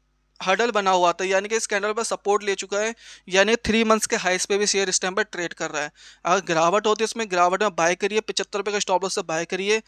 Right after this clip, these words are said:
तो यहाँ से अपना पहला टारगेट आया पचासी रुपये का, ठीक है।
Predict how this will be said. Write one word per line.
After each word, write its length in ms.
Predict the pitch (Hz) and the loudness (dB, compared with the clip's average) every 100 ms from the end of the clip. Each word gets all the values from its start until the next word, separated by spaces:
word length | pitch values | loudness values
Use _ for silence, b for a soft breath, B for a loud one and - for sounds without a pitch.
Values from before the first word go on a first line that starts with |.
| B B - | B B -10
तो 60 | 202 | -4
यहाँ 260 | 180 165 | 2 2
से 120 | 170 | 4
अपना 280 | 214 196 214 | 2 2 -4
पहला 320 | 220 196 185 | -2 2 2
टारगेट 340 | 196 196 196 202 | 4 2 2 2
आया 80 | 220 - | 0 -2
पचासी 460 | - 175 170 - | -2 0 2 2
रुपये 180 | 208 196 | 4 4
का, 120 | 202 220 _ _ _ b b b b b _ - | 2 0 _ _ _ b b b b b _ -12
ठीक 140 | 190 | -8
है। 60 | 220 | -6